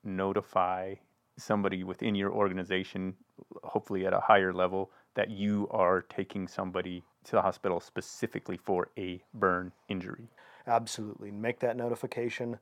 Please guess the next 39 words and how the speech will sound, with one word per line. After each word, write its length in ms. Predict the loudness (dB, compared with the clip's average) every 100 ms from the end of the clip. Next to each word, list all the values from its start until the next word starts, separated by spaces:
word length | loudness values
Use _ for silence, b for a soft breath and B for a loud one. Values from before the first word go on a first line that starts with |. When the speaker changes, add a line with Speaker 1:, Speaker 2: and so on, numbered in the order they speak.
| B
Speaker 1:
As 120 | -10 -2
early 300 | 0 0 -2
as 100 | -4
possible. 480 | -2 -2 -2 -8 -8
Speaker 2:
As, 200 | -8 -8
as 200 | -6 0
early 300 | 2 4 4
as 120 | 4
possible. 360 | 0 -4 -2 -2
Speaker 1:
And 80 | 0
specify 520 | 6 6 6 4 4
a 60 |
burn 260 | 4 4 4
injury. 340 | 0 -8 -10 -10
Speaker 2:
And 180 | -8 -8
specify 600 | -6 -4 -4 -4 -2 -2
burn 280 | -6 -10
injury, 320 | -14 -14 -16 -10
absolutely. 600 | -8 -8 -10 -14 -12 -16 -16 B B B
And 80 | 2
again, 260 | 4 2
that 160 | 4 6
has 220 | 6 6
to 60 | 2
do 160 | 0
with 120 | 2
everything, 540 | 0 -2 -2 -4 -4 -10 B B B B
uh, 160 | -8 -6
associated 440 | -2 -2 -2 -4
with 100 | -6
these 160 | -6 -6
referrals, 680 | -6 -2 2 4 2 -2 -6 0
which 260 | 0 0 -8 B B
the 80 | -4
referral 400 | 4 10 10 10
to 80 | 6
the 60 |
burn 360 | 6 10 10 8
center 400 | 2 0 0 -4